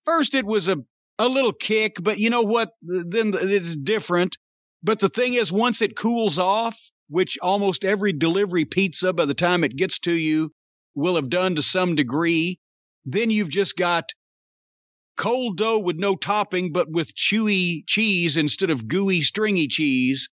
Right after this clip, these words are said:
inside of it. So you're basically eating a breadstick with cheese in it.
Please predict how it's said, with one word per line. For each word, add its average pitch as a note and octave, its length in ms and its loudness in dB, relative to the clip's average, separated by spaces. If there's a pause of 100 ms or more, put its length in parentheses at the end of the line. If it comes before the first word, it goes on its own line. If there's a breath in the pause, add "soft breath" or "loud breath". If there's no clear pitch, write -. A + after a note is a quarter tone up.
(420)
inside D#3+ 500 0
of F2 120 -8
it. - 140 -12
So D#3+ 160 -2
you're D3 280 2 (640)
basically D3+ 500 0
eating D3 180 0
a A#2+ 60 -4
breadstick C3+ 580 0
with A2+ 100 -2
cheese B2+ 320 -2
in E2 120 -8
it. - 60 -20